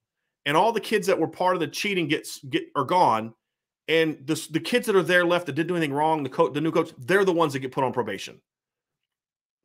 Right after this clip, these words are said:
Like, why? W-, why are you punishing people that had nothing to do with this?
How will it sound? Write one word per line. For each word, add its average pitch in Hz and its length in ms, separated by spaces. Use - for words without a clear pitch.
Like, 170 200
why? 143 400
W-, - 240
why 180 120
are 254 100
you 269 120
punishing 226 340
people 208 180
that 202 80
had 190 120
nothing 202 240
to 190 60
do 208 140
with 247 140
this? - 380